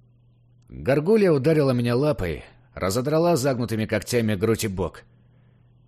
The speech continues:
Я почувствовал, как горячая кровь хлынула из меня водопадом. Здоровье рухнуло до пяти единиц. Чёрт возьми, я пожалел, что не умер. Значит, придётся пережить ещё один удар.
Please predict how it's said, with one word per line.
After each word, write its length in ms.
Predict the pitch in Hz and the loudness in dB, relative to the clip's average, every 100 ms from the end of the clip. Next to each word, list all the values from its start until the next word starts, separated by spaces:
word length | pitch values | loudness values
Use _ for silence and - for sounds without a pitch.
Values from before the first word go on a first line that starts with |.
| _ | _
Я 240 | 82 92 | -2 0
почувствовал, 640 | 101 104 117 113 - 110 107 | 0 0 0 -2 -2 -2 0
как 220 | 113 95 | -2 -2
горячая 540 | 104 113 113 - 107 | 0 2 2 2 0
кровь 320 | 101 104 120 - | 0 0 0 0
хлынула 580 | - 110 113 113 110 | 0 2 2 2 2
из 120 | 107 95 | 2 0
меня 300 | 104 104 98 | -2 0 0
водопадом. 680 | 101 98 107 95 76 67 62 - _ _ _ - | 0 -2 -2 -4 -6 -10 -16 -20 _ _ _ -12
Здоровье 600 | 82 85 131 185 170 165 | -8 0 2 4 4 4
рухнуло 460 | 170 - 156 151 | 4 2 0 0
до 120 | 131 131 | 0 -2
пяти 340 | 131 107 131 | -2 -2 -2
единиц. 720 | 110 107 107 107 87 - - - _ | 0 0 -2 -2 -4 -6 -10 -14 _
Чёрт 420 | - - 87 - 73 | -6 -4 -4 -8 -12
возьми, 380 | 69 57 53 - _ | -12 -12 -18 -20 _
я 160 | 110 151 | -2 0
пожалел, 480 | - 123 175 196 175 | 2 0 2 4 2
что 220 | - 165 | 2 2
не 120 | 175 | 4
умер. 380 | 180 123 87 - - _ _ - | 4 2 -2 -6 -14 _ _ -10
Значит, 420 | 87 131 123 117 | -6 -4 -4 -4
придётся 440 | 117 120 143 - | -2 0 0 -2
пережить 480 | 117 123 123 131 - | -2 0 2 0 -2
ещё 440 | 151 185 - 151 117 | -2 0 2 2 2
один 240 | 90 92 | 0 0
удар. 420 | 98 87 76 - | -2 -4 -6 -10